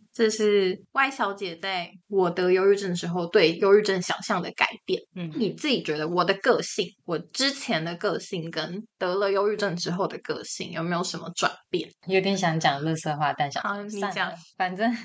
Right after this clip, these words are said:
Speaker 2: 就是那时候印象中是某一天发现你的状况不对，你突然没办法来上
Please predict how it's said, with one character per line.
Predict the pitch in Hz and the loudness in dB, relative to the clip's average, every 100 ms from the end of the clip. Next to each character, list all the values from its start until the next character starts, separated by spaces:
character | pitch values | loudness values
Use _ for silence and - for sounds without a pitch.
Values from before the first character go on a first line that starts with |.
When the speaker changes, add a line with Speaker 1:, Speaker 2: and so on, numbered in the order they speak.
| - | -10
Speaker 2:
就 | 247 | -10
是 | 240 254 247 233 202 | -8 -6 -4 -4 -6
那 | 247 | -8
时 | 269 | -4
候 | 262 | -2
印 | 233 240 | -2 0
象 | 233 214 | 0 -2
中 | 202 190 | -4 -6
是 | 196 208 190 | -8 -8 -8
某 | 165 147 | -8 -8
一 | |
天 | 160 170 160 | -8 -10 -6
发 | 165 160 | -4 -6
现 | 175 | -10
你 | 135 | -12
的 | 120 | -10
状 | - 139 | -6 -6
况 | - 143 120 - | -6 -10 -10 -14
不 | 127 | -14
对， | 127 - 147 - - - | -8 -2 -2 -4 -14 -6
你 | 175 | -6
突 | 165 202 | 0 4
然 | 175 | 4
没 | 151 | 2
办 | 151 175 | 4 4
法 | 165 131 | 4 -4
来 | 117 | -4
上 | 120 151 | -6 -6